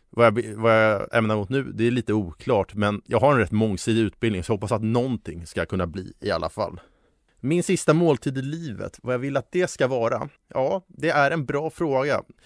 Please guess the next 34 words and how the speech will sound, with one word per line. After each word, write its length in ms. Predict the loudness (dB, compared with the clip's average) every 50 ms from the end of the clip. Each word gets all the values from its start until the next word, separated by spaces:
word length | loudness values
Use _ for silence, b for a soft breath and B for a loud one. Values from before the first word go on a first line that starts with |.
| b b
Jag 100 | b -6
skulle 160 | -4 0 0 0
egentligen 140 | 0 0
bara 60 | -2 2
säga 140 | 2 2
något 180 | 2 2 0 -4
gott. 560 | -4 -2 -2 -2 -2 -4 -8 _ -20 -20 -16 -4
Jag 100 | -4 0
kan 80 | 0 0
inte 100 | -2 0
komma 160 | -2 -2 -2
på 200 | -2 2 2 2
något 280 | 2 2 -2 -4 -10 _
på, 140 | -2 -2 -2
eh, 480 | -2 -4 -8 -8 -6 -4 -2 -4 -4
på 160 | -2 0 2
rak 260 | 4 4 2 2 0 -6
hand, 440 | -4 -2 -2 -2 -2 -4 -8 -10 b b b b b b b b _
något 340 | -14 -4 -2 0 0 0 -2
som 460 | -2 -2 -2 -2 -4 -8 -12 -14 -14 -16 -18 -18 -12 -12
jag 100 | -12 -10
skulle 360 | -8 -10 -8 -4 -4 -4 -2
särskilt 340 | 2 0 0 2 0 -2 0 -2 -2 -4 -6 -10
vilja 260 | -8 -4 0 2 0
äta, 120 | 2 0 0
men 120 | 0 0
någonting 220 | -2 -2 -4 -4 0
jag 60 | 0
verkligen 320 | 0 0 2 0 -2 -2 -2 _
uppskattar. 920 | -6 -6 -6 -8 -10 -10 -4 -2 -2 -4 -4 _ _ -2 0 0 -2 -4 B B B B B B B B
Jag 200 | -12 -10 -10 -6
bara, 560 | -2 0 2 2 2 0 -2 -4 -8 -8 -8
kanske 260 | -2 0 0 0 0 -4
en 380 | -6 -8 -14 -16 -14 -14 -14